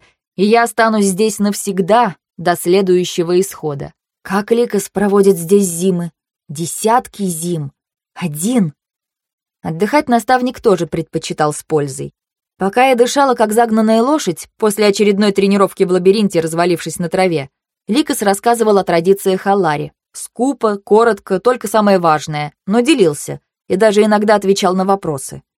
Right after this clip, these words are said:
Совет Алари еще называли «Советом двенадцати». Двенадцать старейшин,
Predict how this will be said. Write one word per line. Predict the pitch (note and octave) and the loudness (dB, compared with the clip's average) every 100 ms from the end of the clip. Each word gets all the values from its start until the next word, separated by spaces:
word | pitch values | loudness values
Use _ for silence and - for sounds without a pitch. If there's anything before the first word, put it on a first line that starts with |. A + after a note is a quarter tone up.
| _ _ - | _ _ -4
Совет | F#3+ A#3 B3+ | 0 2 2
Алари | B3+ D4+ C#4+ | 2 2 2
еще | G#3+ A3 | 0 0
называли | G#3 G3+ G3+ A3 G#3+ G3 | 0 0 2 4 4 0
«Советом | - - G3+ A3 A3 G#3 | -4 2 2 2 2 0
двенадцати». | F#3 G3+ A3 F3 - C#3+ - D3 _ _ _ _ - | 0 2 2 0 -4 -12 -16 -20 _ _ _ _ -4
Двенадцать | F#3 A3 A#3+ C#4 C#4 - | 0 2 2 2 -6 -8
старейшин, | - A#3 F3 D3 - C3+ | -4 0 0 -2 -10 -12